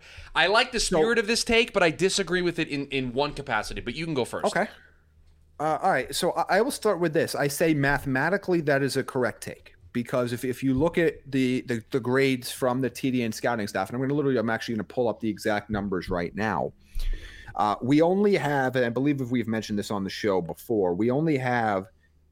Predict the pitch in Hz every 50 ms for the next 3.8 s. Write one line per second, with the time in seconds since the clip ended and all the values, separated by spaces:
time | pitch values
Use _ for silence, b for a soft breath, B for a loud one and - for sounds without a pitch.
0 | _ _ - - - - - - 180 180 - - - - - 185 170 160 143 135
1 | 123 120 113 110 107 104 - _ _ _ _ _ _ - - - - - 147 135
2 | 131 127 - - - 120 117 110 104 104 104 98 95 95 92 98 107 - _ -
3 | 110 107 107 104 98 95 85 78 73 73 78 101 104 110 113